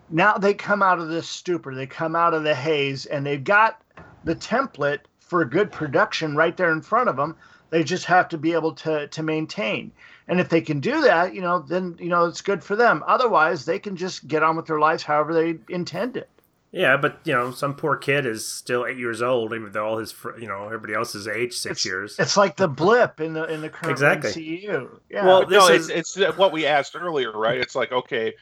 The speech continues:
Speaker 3: the, Reed and the Fantastic Four don't bother to stay behind, right, to, to answer some of those questions of, okay, how long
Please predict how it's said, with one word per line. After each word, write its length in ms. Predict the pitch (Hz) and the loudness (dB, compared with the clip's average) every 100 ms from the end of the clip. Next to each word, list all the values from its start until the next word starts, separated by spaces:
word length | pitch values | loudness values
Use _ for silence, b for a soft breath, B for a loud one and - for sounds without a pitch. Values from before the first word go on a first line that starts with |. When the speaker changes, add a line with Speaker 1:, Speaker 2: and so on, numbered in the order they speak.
| b b - | b b -6
Speaker 3:
the, 300 | - 139 - | -4 -6 -8
Reed 580 | 135 131 139 139 127 - _ - - | -2 2 2 0 -4 -10 _ -14 -4
and 160 | 135 | -2
the 40 | 120 | 0
Fantastic 540 | 131 117 120 117 123 | 0 2 2 2 -4
Four 240 | - 117 113 | -4 -4 -2
don't 320 | 120 120 - | -2 -4 -6
bother 380 | - 110 110 110 | -2 0 0 -4
to 80 | 107 | -6
stay 240 | - 110 | -2 -2
behind, 640 | - - 117 107 117 131 147 - | -4 -4 -2 0 0 -4 -10 -4
right, 260 | 131 131 - | 0 0 -2
to, 80 | - - | -14 -14
to 160 | - 131 | -4 0
answer 300 | 117 127 139 | 0 -2 -4
some 160 | - 123 | -2 -2
of 40 | |
those 100 | 113 - | -2 0
questions 400 | 120 113 113 104 | 2 2 -2 -6
of, 140 | 101 | -2
okay, 440 | 104 - 104 104 - b b b b b | -2 -2 -4 -4 -8 b b b b b
how 240 | - 123 | -2 0
long 440 | 131 135 131 135 | 2 2 2 -2